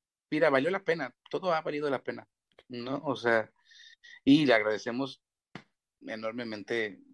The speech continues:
todo lo, aparte, sí se superlució con lo que metió, ¿no? O sea,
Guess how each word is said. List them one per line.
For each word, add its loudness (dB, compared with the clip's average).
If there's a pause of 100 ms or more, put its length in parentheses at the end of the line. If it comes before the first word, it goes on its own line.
(180)
todo 0
lo, -4
aparte, -2 (120)
sí -12
se -6 (1500)
superlució 0
con 0
lo 0
que -4
metió, 2
¿no? -4
O -8
sea, 0